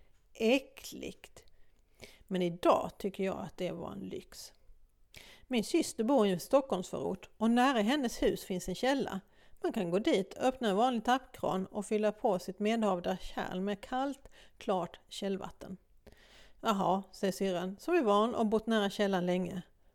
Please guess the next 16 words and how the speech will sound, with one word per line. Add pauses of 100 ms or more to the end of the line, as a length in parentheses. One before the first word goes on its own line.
(120)
"Wow,
lyxigt", (120)
säger
jag. (1120)
Så
även
om
vatten
i
sig
finns
lite
överallt, (100)
ja
men
herregud,